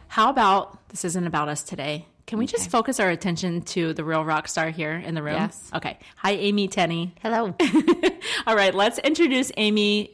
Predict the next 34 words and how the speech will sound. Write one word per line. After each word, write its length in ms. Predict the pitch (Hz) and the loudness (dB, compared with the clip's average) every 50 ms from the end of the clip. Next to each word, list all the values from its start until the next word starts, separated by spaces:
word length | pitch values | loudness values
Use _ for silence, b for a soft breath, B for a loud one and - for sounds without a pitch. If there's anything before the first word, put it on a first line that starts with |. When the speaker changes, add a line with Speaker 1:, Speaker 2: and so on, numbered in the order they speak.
| - | -16
Speaker 1:
Tell 280 | - - - 240 285 381 | -10 -4 0 2 4 4
us 180 | 480 494 - - | 4 2 0 0
about 380 | - - 180 180 160 165 - 170 | 0 2 4 6 4 4 4 0
your 80 | 175 | 0
background 680 | - 156 151 160 - - 180 170 170 185 185 190 196 202 B B B B B B B - | 2 2 0 0 0 -2 0 2 2 2 2 0 -4 -6 B B B B B B B -2
and 80 | 180 | -2
your 100 | 170 170 | 0 0
experience 580 | 170 - - - - 175 175 175 170 180 170 - | -2 -2 -4 -4 -2 0 0 0 0 -2 -2 -4
in 160 | - - 170 | -6 -4 -4
this 180 | 160 160 165 - | -4 -4 -4 -4
world 380 | 170 170 160 160 156 160 165 - | -4 0 0 0 0 0 -2 -4
that 100 | 156 151 | -4 -4
is 100 | 156 - | -4 -4
such 220 | - - 170 - | -4 -4 -4 -4
a 60 | 185 | -4
part 240 | - - 165 160 156 | -4 0 0 0 0
of 80 | 156 - | -2 -4
who 180 | - - 185 170 | -2 -2 -2 -2
you 300 | 165 165 196 220 208 - - | 0 0 0 0 0 0 0
are 320 | 143 143 147 160 190 226 | 2 2 2 2 0 -2
so 160 | - - 202 | -2 -2 -2
that 80 | 190 - | -2 0
everyone 280 | 185 226 240 240 240 220 | 0 0 2 2 2 2
gets 180 | 202 190 - - | 0 -2 -2 -4
a 40 | |
flavor 560 | 170 - - - 165 156 156 143 151 156 143 - | -6 -6 -6 -4 -2 -2 0 0 -2 -2 -2 -2
of 200 | - 147 147 143 165 - | -2 -4 -4 -4 -6 -8
Amy, 360 | - 147 147 143 143 139 131 139 | -6 -6 -4 -4 -4 -6 -6 -8
who 180 | 160 170 185 180 | -6 -2 -2 0
you 200 | 180 170 160 - | 0 0 0 0
are, 400 | - 147 147 147 147 151 147 143 B B B B B B | 0 0 2 2 0 0 -2 -6 B B B B B B
what 240 | - 170 175 - - | -2 -2 -2 0 2
you're 80 | 226 | 2
about, 500 | 214 202 175 160 151 147 147 147 139 - | 2 2 2 2 4 4 4 2 0 -4